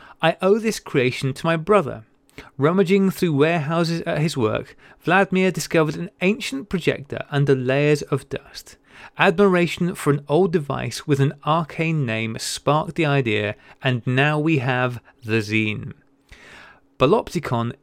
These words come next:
is about projecting, sharing images and thoughts from my ongoing photographic discovery and experimentation.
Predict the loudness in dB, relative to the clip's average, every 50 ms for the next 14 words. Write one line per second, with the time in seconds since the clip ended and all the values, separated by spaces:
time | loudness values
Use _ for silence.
0 | _ -2 0 2 2 4 4 2 2 0 -4 _ -2 -2 0 2 0 0 0 -4
1 | -10 -12 -10 -10 -10 -12 -14 -16 -18 _ _ _ _ _ -8 -6 0 2 4 4
2 | 4 4 2 0 -2 -2 -4 -6 -6 -10 _ _ _ _ _ 0 2 4 4 4
3 | 4 4 2 2 2 0 -4 -4 -4 -4 -2 0 2 2 2 2 0 -4 -8 -12
4 | -10 -6 -2 0 0 0 -2 -2 -2 -2 0 0 0 0 2 2 2 2 0 -2
5 | -6 -8 -4 0 0 0 0 -2 -4 -4 -4 -2 -2 -4 -6 -6 -6 -4 -2 -2
6 | -2 -2 -4 -4 -6 -6 -6 -6 -6 -8 -8 -8 -8 -10 -6 -4 -2 -2 -2 -2
7 | -4 -6 -6 -8 -8 -10 -10 -10 -12 -14 -16 -16